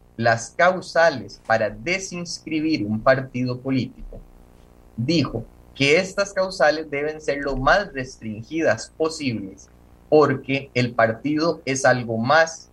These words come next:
que ciertas personas o ciertos personeros. Es un grupo de ciudadanos y ciudadanas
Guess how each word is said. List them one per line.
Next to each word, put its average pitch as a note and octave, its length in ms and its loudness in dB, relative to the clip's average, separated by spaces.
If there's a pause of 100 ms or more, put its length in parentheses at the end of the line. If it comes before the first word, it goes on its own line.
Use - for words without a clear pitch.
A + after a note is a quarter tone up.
que A2+ 120 -4
ciertas C#3 640 -2
personas A#2 680 -4
o G#2 80 -12
ciertos G#2+ 480 -8
personeros. E2+ 640 -6
Es A#2+ 140 -8
un A2+ 300 2
grupo E3+ 420 2
de A2 120 0
ciudadanos D3 800 2
y A2 40 -20
ciudadanas D#3 680 0